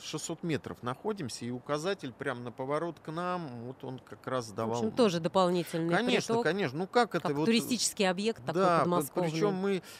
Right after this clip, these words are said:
Speaker 1: э, баннер в свое время там, ну, как бы вот, э, оплачивали, ну, там дорого он стоит, и мы вот в этом году не стали, потому что как бы не знали, заработаем, не заработаем, потому что, вы знаете, когда вот летом оно там идет ни шатка, ни валка, ну, там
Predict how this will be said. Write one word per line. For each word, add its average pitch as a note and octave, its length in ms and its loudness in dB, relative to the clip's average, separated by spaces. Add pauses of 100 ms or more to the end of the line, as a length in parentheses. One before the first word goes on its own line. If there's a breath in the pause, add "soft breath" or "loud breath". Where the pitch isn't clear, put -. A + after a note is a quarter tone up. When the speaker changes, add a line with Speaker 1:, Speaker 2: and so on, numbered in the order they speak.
(160 loud breath)
Speaker 1:
э, B2+ 200 -2
баннер F#3 460 4
в A#2+ 60 -12
свое D3 320 0
время C#3 360 -2
там, A2+ 340 -2 (260)
ну, B2+ 100 -6
как A2+ 200 -2
бы F#2+ 140 -6
вот, G2+ 220 -4 (100)
э, F2+ 340 -10
оплачивали, A2+ 640 0
ну, C3+ 260 -6 (120)
там C#3 360 -6 (540)
дорого F3+ 460 6
он A2 80 -4
стоит, G2 440 -6
и F#2 40 -10
мы C#3 160 -6
вот C#3+ 160 -8
в B2+ 40 -6
этом B2+ 220 -8
году C3 240 -4
не C3 160 -6
стали, E3+ 320 -2
потому A#2 400 -6
что - 140 -18
как A2 100 -4
бы G#2+ 140 -8
не C3 140 -4
знали, C3+ 320 0
заработаем, B2+ 680 -4 (240 loud breath)
не B2 120 -4
заработаем, D3+ 440 -2
потому C#3 180 -4
что, - 180 -2 (480 loud breath)
вы B2+ 100 -6
знаете, F3+ 300 -2
когда C#3+ 400 -2
вот D3+ 200 -4
летом D#3+ 420 -2
оно D3+ 220 -4
там D#3 260 -2
идет G3+ 280 -4
ни E3+ 100 -4
шатка, B2+ 420 -4
ни C3 140 -6
валка, B2 400 0
ну, E3+ 200 -10
там A#2+ 240 -8